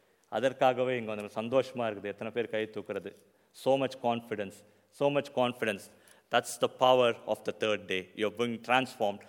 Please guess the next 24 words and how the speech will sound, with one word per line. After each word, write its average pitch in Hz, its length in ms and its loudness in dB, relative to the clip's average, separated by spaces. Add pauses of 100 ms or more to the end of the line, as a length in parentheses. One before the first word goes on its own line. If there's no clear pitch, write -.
(160)
from 101 200 -4
this 131 220 0
glory 98 400 -4 (300)
to 104 240 0
that 107 140 2
glory. 107 220 0
இதெல்லாம் 156 280 2
எப்படி 143 260 2
நடக்கும்? 113 440 -2 (380)
How 131 160 0
can 147 180 0
this 127 180 -6
all 123 240 2 (200)
happen? 117 540 0 (340)
It - 220 -4
says, 135 200 4 (160)
"Just 131 340 4
as 110 280 0 (200)
by 107 240 0
the 107 60 -4
Spirit 101 420 -6 (160)
of 101 80 -4 (100)
the 90 100 -2
Lord." 82 260 -4